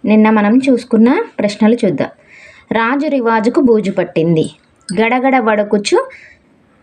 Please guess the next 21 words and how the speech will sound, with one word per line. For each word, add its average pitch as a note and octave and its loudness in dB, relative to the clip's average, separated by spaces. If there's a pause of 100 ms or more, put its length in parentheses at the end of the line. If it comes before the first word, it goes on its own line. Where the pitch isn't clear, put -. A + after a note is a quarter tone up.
(1160)
తడబడి B3+ 0 (100)
జారి G3 0
పడెను. E3+ -2 (500)
అత్తమ్మ G#3+ -2 (100)
రత్తమ్మ G3+ -2
కోసం G#3 0 (800)
కొత్త A#3 -2 (140)
దుత్తలో A#3+ -2 (380)
పాలు E3 -2
తెచ్చింది. D3+ -2 (680)
ఈ C4 2 (120)
పదాలు C#4+ -2
చూస్తుంటే C#4 2
మీకు B3 0
ఏమర్థమైంది A#3 0
ఇక్కడ? A#3 0 (720)
మనం A3+ 0
దీన్ని A3+ 0
గనుక A#3+ -2 (400)
పరిశీలిస్తే A#3+ 0 (340)
జ G3+ 0